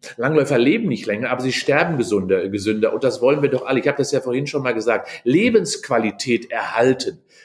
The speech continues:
das ist doch das, was wir alle wollen. Und Sie wissen, äh, ich habe ja vorhin schon mal gesagt, ich bin vierundsechzig Jahre. Äh, und das ist ja schon ein alter Sack.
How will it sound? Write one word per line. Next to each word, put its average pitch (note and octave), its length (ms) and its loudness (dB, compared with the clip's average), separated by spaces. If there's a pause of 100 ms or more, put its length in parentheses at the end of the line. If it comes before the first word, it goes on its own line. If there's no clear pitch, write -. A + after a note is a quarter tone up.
das C#3 180 0
ist C#3+ 120 -4
doch C#3+ 120 0
das, C#3 260 -2
was B2 180 -2
wir C3 120 0
alle A#2+ 180 2
wollen. G2+ 200 2
Und A#2+ 100 -4
Sie B2+ 100 -4
wissen, E3+ 320 -2 (440)
äh, C3 140 4
ich C3 60 0
habe D3 140 2
ja C3+ 60 2
vorhin C3+ 200 2
schon C#3+ 120 0
mal B2 60 2
gesagt, B2 140 2
ich A#2+ 60 -2
bin B2+ 120 -4
vierundsechzig B2+ 680 -2
Jahre. D#2 260 -20 (600)
Äh, B2+ 280 4
und B2 680 -2
das C#3 120 -2
ist F3+ 160 -2
ja D#3 100 2
schon D3 180 0
ein - 60 -6
alter B2+ 220 2
Sack. F#2 320 -6